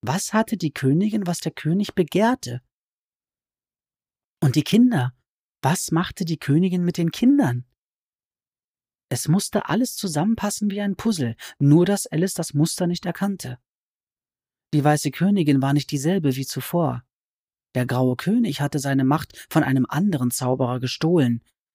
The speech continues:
genau wie sie. Er verbrannte alles, wenn er zornig war, aber nicht das Schloss der Königin.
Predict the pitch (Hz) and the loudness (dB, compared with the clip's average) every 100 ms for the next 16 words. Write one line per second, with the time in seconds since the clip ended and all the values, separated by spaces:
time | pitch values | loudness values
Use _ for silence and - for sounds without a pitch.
0 | - 127 120 135 139 165 180 208 - - | -8 -4 0 0 0 -2 -4 -6 -8 -14
1 | _ _ _ _ _ _ _ _ 131 120 | _ _ _ _ _ _ _ _ -6 -4
2 | 131 127 123 139 180 151 - 131 185 233 | -4 -4 -2 0 0 -2 -4 -2 0 0
3 | - - 180 196 - 185 208 139 - 123 | -4 -4 -4 -4 -4 -2 0 -2 -2 -4
4 | 123 - _ _ _ - 127 123 131 147 | -4 -6 _ _ _ -6 -2 0 0 0
5 | - 165 - 170 - 175 - 226 208 - | -4 -6 -4 -4 -4 -6 -2 -2 -2 -4
6 | 107 | -10